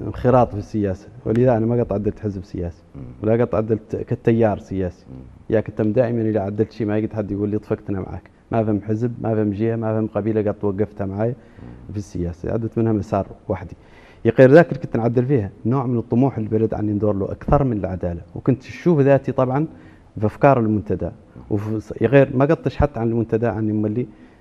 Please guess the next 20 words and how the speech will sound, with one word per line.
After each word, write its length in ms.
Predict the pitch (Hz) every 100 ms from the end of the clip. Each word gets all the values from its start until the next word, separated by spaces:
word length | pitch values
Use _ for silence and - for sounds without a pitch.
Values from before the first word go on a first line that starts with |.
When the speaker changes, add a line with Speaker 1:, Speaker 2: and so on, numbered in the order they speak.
| -
Speaker 1:
لاحظت 320 | 110 107 113 - - - - -
عن 240 | 104 101 - - _ 107
المسار 440 | 107 - 98 -
أنه 120 | 98
ما 160 | 104 127
هو 80 | 123
سليم، 320 | - 110 101
حتى 260 | 92 - 110
والله 160 | 107
زاد 180 | 101 101
عنه 180 | 104 107
ما 100 | 117
هو 60 |
لا 120 | 123 117
يصب 300 | - 107 101
في 60 |
ذاك 180 | 113 107
اللي 120 | 104
ندور 300 | 101 104 101
أنا، 100 | 110